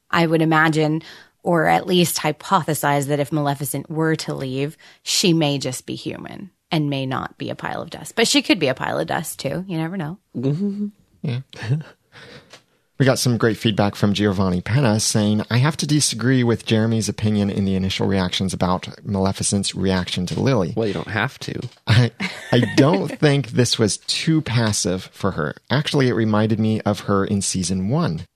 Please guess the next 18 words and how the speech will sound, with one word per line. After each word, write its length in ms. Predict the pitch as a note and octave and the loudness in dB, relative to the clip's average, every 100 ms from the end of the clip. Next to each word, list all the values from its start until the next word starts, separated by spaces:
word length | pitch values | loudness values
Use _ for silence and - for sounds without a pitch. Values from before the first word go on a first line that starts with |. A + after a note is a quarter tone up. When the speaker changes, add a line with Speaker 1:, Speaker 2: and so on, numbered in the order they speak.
| _ - | _ 0
Speaker 1:
Maleficent 500 | A2+ A#2+ - - C#3 | 4 4 4 0 2
was 200 | A2+ F2 | 0 2
done 320 | A2+ A2+ C3 | 2 2 2
being 240 | A2 G#2+ | 2 2
a 60 | G2 | 2
villain, 360 | G2 C#3 G2+ F#2 | 2 2 2 0
and 120 | G#2+ G#2 | 0 0
all 180 | A2 | 0
she 180 | B2+ - | 0 0
wanted 400 | C3+ G#2 G2 G2 | 0 2 2 2
was 180 | A2 G2 | 0 -2
to 100 | - | -2
settle 340 | - A2+ A#2 C3 | 0 2 2 2
down 340 | G#2 G2 F#2+ | 2 2 0
with 160 | F#2 - | -2 -2
her 120 | F#2+ | -2
pet 260 | G2+ G2 | 0 -2
unicorn. 640 | F#2+ F#2+ F#2 - D2+ F2+ | 0 0 -2 -2 -4 -4